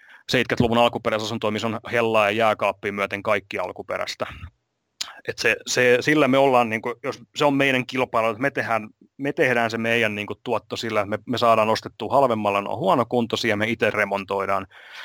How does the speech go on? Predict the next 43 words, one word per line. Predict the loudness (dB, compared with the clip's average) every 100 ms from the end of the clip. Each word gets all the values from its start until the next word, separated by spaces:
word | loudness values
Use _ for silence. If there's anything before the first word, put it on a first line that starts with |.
| -4
Käytännössä | -2 2 0 2
kaikki | 0 0 -2
muut | -2 0
me | 2
remontoidaan | 2 2 0 0 0
itse, | -4 -4
paitsi | 2 2 2 -2 -4 -4 _ -16 -10
sit | -6
tietysti | -2 -2 0
tulee | 2
sähköt | 2 2 0 -4 -6
ja | -4
putket, | -4 -2 -6
mitkä | -4 -4 0
vaatii | 4 4 4 0
ammattilaisia. | 0 -2 -6 -2 2 2 0 -4 -6 -8 -14 -20 _
Ja | 0 0 0
se, | -2 0 0
se | 0 0
nyt, | 0 -2
vaikka | -4 0
mä | 2
en, | 2
mä | 4
olen | 4 4
ulkomailla, | 0 0 2 2 2 2
mut | -2
mulla | -2 -2 0
on | -2
niinku | -6 -8 -4 0
äärettömän | 0 0 -6 -2
hyvä | -2 -2
sijoituskumppani | -4 -6 -6 -8 -10 -2 0 0
siinä, | -2 -2
joka | -2 2 2
on, | 2
joka | 2 2
on | 2
tosi | 0 -2
kiinnostunut | -4 -4 -6 -8
tästä | -10 -4
remontoimisesta | 0 0 2 0 0 -4 -4 -2 2
ja | 2